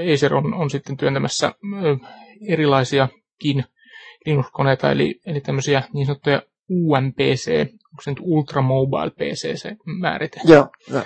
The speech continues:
Speaker 1: Ja, ja tuota, ne tulee siis Suomeen Lin Plus Linuxilla varustettuna, no okei, siihen saa myös Windows X P:llä. Ö, ja hinta olisi tommonen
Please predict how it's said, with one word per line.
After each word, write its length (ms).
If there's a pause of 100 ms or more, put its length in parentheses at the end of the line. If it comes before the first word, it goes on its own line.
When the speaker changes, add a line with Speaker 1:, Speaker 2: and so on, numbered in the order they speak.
(640)
Speaker 1:
Ja, 280
ja 260
tuota, 500
ne 140
tulee 260
siis 220
Suomeen 500 (280)
Lin 400 (100)
Plus 380
Linuxilla 760
varustettuna, 680
no 160
okei, 320
siihen 220
saa 140
myös 200
Windows 260 (120)
X 140
P:llä. 260 (800)
Ö, 280
ja 260 (120)
hinta 320
olisi 220
tommonen 480